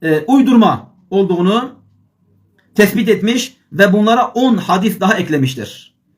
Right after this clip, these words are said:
İlgili esere göre bu husustaki merfu, yani peygamberimize, e, ait olan sözlere merfu hadis denilir. Rivayetleri nakleden sahabe sayısı otuz beştir diyor. Abdülfettah Ebu Gudde bu hadislerin içinden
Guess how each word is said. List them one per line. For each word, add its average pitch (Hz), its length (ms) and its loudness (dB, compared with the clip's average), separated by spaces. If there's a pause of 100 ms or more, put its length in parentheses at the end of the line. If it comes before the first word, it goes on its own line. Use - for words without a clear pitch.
(340)
İlgili 220 320 0
esere 196 340 0
göre 160 300 -2
bu 220 120 0
husustaki 175 640 -4
merfu, 190 560 -2 (120)
yani 180 240 -2
peygamberimize, 180 920 -2 (380)
e, 151 100 -4
ait 196 340 2
olan 180 180 -2
sözlere 180 360 -4
merfu 214 360 -2
hadis 147 220 -4
denilir. 165 400 -2 (880)
Rivayetleri 214 680 2
nakleden 190 340 -2
sahabe 196 360 -4
sayısı 208 600 -4 (240)
otuz 196 340 -2
beştir 180 340 0
diyor. - 380 -12 (240)
Abdülfettah 185 680 -2
Ebu 170 180 0
Gudde 220 480 0 (400)
bu 214 440 -2 (200)
hadislerin 190 580 2
içinden 165 580 -4